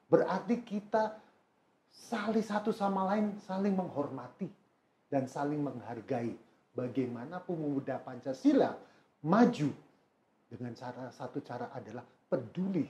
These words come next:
terhadap lingkungan. Jika kita peduli, maka mereka akan berbondong-bondong datang ke organisasi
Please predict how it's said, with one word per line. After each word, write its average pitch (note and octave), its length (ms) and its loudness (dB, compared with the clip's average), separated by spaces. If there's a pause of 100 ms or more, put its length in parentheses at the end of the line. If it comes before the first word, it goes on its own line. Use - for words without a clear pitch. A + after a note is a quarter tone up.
(140)
terhadap A#2+ 480 -10
lingkungan. C#3 480 0 (320)
Jika A#3 240 6
kita B3 240 10
peduli, A#3+ 400 10 (240)
maka C#3 320 -6
mereka C#3+ 480 -4
akan C3 240 -8
berbondong-bondong B2+ 1120 6
datang D#3 400 2 (400)
ke C3 80 4 (560)
organisasi C#3 720 4